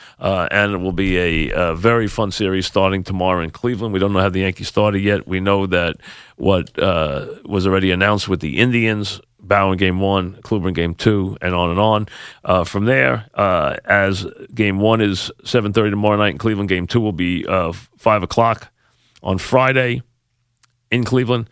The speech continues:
and then the scene will shift back to Yankee Stadium on, uh, Sunday and Monday after what was a tremendous, tremendous night, uh, for the Yankees. Uh, you know, a game that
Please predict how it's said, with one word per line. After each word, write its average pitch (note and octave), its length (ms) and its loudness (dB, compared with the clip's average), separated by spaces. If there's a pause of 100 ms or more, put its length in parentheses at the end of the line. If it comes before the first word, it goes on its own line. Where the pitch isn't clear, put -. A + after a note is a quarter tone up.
(320)
and A2 180 -2
then G2+ 360 0
the E2+ 100 -4
scene G#2+ 240 0
will F#2 80 0
shift F#2 260 -2
back F2+ 200 0
to F#2+ 80 -2
Yankee F#2 200 0
Stadium F#2 560 0 (280)
on, F2 680 -2 (100)
uh, D2 380 -8
Sunday G#2+ 640 0 (320)
and A#2+ 280 4
Monday G2 460 2 (480)
after A2 420 0
what G#2 240 0
was G2+ 280 -2
a F2+ 220 -2
tremendous, A2+ 1080 -4
tremendous G#2 880 -2
night, G2+ 400 0
uh, F#2 120 -6
for G#2 160 -4
the G2 120 0
Yankees. G2 520 -2
Uh, E2+ 160 0
you F2 160 0
know, E2 320 -4
a F#2+ 380 -6 (1080)
game C3+ 280 4
that A#2 340 0